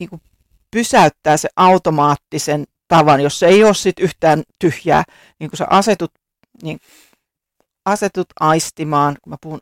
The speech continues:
aistimisesta, en ajattelusta, niin yhtäkkiä sä huomaat, "Oo,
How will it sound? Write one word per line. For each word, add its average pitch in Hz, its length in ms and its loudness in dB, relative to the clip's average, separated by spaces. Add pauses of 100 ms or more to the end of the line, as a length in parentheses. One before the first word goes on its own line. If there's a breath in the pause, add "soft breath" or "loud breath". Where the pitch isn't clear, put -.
aistimisesta, - 800 -6
en 151 180 -8
ajattelusta, - 720 -10 (720)
niin 190 60 -20
yhtäkkiä - 360 -18
sä 165 120 -10
huomaat, 147 380 -2 (120)
"Oo, 254 840 6